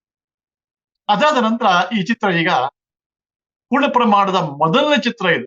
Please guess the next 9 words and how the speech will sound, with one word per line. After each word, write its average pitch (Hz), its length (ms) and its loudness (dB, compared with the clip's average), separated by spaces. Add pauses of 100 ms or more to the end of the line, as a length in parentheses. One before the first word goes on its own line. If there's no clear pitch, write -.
ಪಾಯಲ್ 175 280 0
ಕಾಪಡಿ 156 360 -4
ಅವರ 143 160 -6
ಪೂರ್ಣ 151 380 -6
ಪ್ರಮಾಣದ 135 640 -8
ಮೊದಲನೇ 226 440 0
ಚಿತ್ರ. - 240 -12 (1000)
ಅದರಿಂದಾಗಿ 208 420 2
ಸಹಜವಾಗಿ 185 760 0